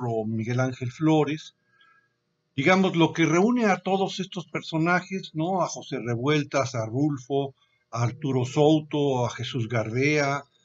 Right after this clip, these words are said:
a Gerardo Cornejo, a Luis Arturo, no, bueno, Luis Arturo Ramos no está muerto, pero bueno,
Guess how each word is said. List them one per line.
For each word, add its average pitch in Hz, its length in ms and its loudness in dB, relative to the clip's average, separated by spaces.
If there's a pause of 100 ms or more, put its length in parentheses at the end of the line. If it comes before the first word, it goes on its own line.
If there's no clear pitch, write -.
(500)
a 120 320 0
Gerardo 127 420 4
Cornejo, 135 920 0
a 123 40 2
Luis 117 220 -2
Arturo, 120 600 -4
no, 151 160 2
bueno, 127 220 2
Luis 113 180 -2
Arturo 156 320 2
Ramos 147 360 -2
no 127 160 -8
está 127 200 -8
muerto, 160 420 -10
pero 101 160 -14
bueno, 107 200 -6